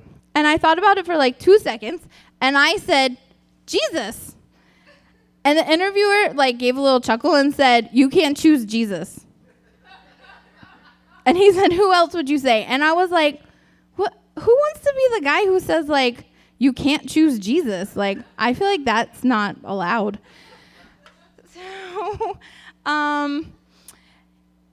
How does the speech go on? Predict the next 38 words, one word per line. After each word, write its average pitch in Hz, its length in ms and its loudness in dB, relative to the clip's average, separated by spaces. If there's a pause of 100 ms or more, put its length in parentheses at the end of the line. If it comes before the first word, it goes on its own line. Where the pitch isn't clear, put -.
(100)
the 349 100 -6
point 427 300 -6
of 480 120 -12
the 294 80 -10
interview 349 320 -10
question 392 540 -6
was, 269 580 -2
I 254 160 -2
suppose, 254 580 -2
I - 140 -14
mean, 208 180 -4
I 196 120 -6
assume 226 540 -6
that 226 340 -2
they 254 100 2
wanted 262 340 -2
to 240 100 -10
know 226 220 -2
that 214 180 -4
you 202 120 -6
were, 208 80 -4
like, 214 180 -6
a 202 60 -10
for 202 220 -10
real 196 260 -8
Christian, 349 540 -8
so 285 120 -2
you 233 240 -4
knew, 214 640 -4 (140)
like, 208 400 -6
more 196 240 -4
about 208 240 -2
the 220 80 -8
Bible 190 340 0
because 220 340 -4
you 202 80 -4
knew 190 140 -6
characters 208 640 -6